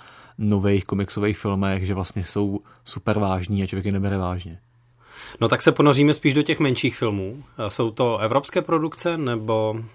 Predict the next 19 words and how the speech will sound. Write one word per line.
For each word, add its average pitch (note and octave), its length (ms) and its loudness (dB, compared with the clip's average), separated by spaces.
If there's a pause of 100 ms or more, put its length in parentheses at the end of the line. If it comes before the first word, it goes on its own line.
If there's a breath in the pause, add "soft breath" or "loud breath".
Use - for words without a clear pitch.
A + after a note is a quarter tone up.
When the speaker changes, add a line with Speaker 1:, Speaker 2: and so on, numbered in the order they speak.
(100)
Speaker 2:
dominuje A#2 560 2
tam A2+ 380 2
nějaká A2 320 0
zásadní A2 400 0
linka G#2+ 260 0
v C3 60 -10
tom D3+ 140 -4
tvém C#3+ 200 -4
výběru? C3 320 -6 (760 soft breath)
Speaker 1:
Mně F2+ 140 -6
se, - 460 2
mně G2+ 180 -6
se A#2 140 -4
teda C3 480 -2
hodně G#2 320 -2
líbilo A2 300 -2
několik A2+ 360 -4
korejských G2+ 500 -4
filmů. A#2 520 -4